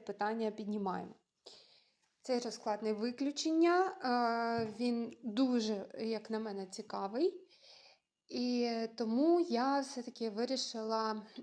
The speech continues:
м, викласти його. Я думаю, що особливо цікавий він буде тим,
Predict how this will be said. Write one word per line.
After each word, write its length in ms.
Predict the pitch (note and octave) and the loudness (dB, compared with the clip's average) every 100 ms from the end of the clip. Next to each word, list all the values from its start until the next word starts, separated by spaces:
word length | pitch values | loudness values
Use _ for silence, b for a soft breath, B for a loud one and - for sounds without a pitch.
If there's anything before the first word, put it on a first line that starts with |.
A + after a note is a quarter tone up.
| - | -14
м, 560 | A#3 A3+ A3 G#3+ G#3+ A3 | -10 -8 -6 -4 -4 -4
викласти 720 | G#3+ A#3 G#3+ G#3 G#3 - C4 | -2 0 0 -4 -8 -8 -6
його. 300 | C4 C4 D#4+ - | -4 0 0 0
Я 260 | - B3+ | 0 0
думаю, 500 | A3+ C4 B3 A#3 A3 A3 B B B B - | 0 0 -2 -2 -6 -10 B B B B -18
що 460 | - A#3+ A3 - C4 | -8 -4 -2 -2 -4
особливо 600 | - B3 G3+ A3+ G3+ F#3+ | -2 -2 2 2 2 -2
цікавий 680 | A3 - G3 F#3+ G3 G3 A3 | -6 -4 -4 -2 -4 -6 -4
він 220 | G#3 G3+ | -6 -6
буде 480 | A3 G3 G3 - - G3 _ _ _ | -6 -4 -6 -8 -12 -18 _ _ _
тим, 300 | A2 G2+ | -4 -2